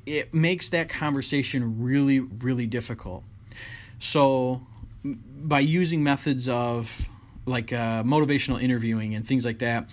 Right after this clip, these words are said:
you know, a lot of times I can kind of pry, and pry is, uh, uh, kind of a strong word, but I, I'm able to get out of that person why they're eating that way and some of the misconceptions that they might have.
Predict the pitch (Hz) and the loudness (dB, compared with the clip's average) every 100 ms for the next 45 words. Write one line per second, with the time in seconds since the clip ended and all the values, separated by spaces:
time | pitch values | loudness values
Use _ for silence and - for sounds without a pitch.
0 | - - - - - 139 139 135 143 160 | -16 -16 -18 -18 -6 2 4 4 2 2
1 | 196 180 160 143 135 127 127 - 165 165 | 2 0 2 2 2 0 -2 -2 -2 -2
2 | 104 - - 139 131 135 139 127 - - | -4 -12 -4 0 2 2 0 -2 -12 -18
3 | - 50 - 127 117 - 127 123 123 117 | -14 -12 -4 -2 -2 0 2 4 2 0
4 | 113 - - - - - 50 127 - - | -2 -4 -8 -14 -14 -14 -14 -14 -14 -16
5 | - 87 - 131 110 - 135 117 113 110 | -10 -10 0 0 0 -2 0 0 0 -2
6 | 113 107 110 117 110 - - - - - | -2 -2 -4 -4 -4 -6 -14 -18 -6 0
7 | 139 143 143 143 160 165 165 - 131 120 | 2 4 4 4 2 4 2 -2 -4 0
8 | 131 - 123 123 117 98 - 120 - 117 | 0 0 -2 0 -2 -4 -4 -4 -2 -2
9 | 107 113 120 123 120 120 123 120 120 113 | -2 -2 0 0 0 -2 -2 0 0 -2
10 | - 110 107 104 113 - 147 131 127 - | -2 -4 -4 -4 -4 -2 2 2 2 0
11 | 123 - 113 - 117 113 120 113 113 117 | -4 -2 -2 -2 -4 -4 -2 2 2 0
12 | 123 - 127 120 90 95 | -4 -4 -2 -2 -4 -8